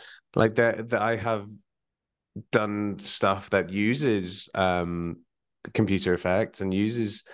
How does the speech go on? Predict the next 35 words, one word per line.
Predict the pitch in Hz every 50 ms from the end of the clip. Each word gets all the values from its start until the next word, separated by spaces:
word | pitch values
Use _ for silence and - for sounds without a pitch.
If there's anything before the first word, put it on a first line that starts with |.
| - - _ _ - -
um, | 98 101 95 92 90 90 90 90 - - - - -
you | - 110 98
know, | 85 82 85 90 98 98
little | 101 95 - 98
bits | 98 90 92 -
of | 101 87
zhuzhing | 87 - 95 98 90 90 95 95 92 90 92 90
kind | - 95 92
of | 87
after | 90 87 - - 87
the | 85
fact. | 90 - 95 92 92 90 90
They, | 113 113
I | 120
mean, | 131 139 139 139 139 135 131
I | 123
mean, | 135 131 117
Corrie | - - 131 143 156 160 156 131 107 95 85 90 - _ _ _
uses, | 95 98 98 87 90 92 87 - - _ _ _ _ - -
uh, | 98 98 92 95 87 80 - _ _ _
C | - - 104 98
G | 87 92 95
I | 92 92 90 87 87 87 87 - - - - - _ _
once | 90 95 101 98 95 -
in | 110
a | 98
while | 95 95 90 92 92
now, | 95 104 98 90 85 85
but | 82 98 95
in | 98 104
terms | 101 - 120 117 117 110
of | 113
actually | 110 101 - - - 104 101 98 98 98 98 - - - - _ _ _ _ _
integrating | 117 113 107 107 107 110 - 107 101 98 95 95 - 98 95
it | 92 92 95 - - _ _ -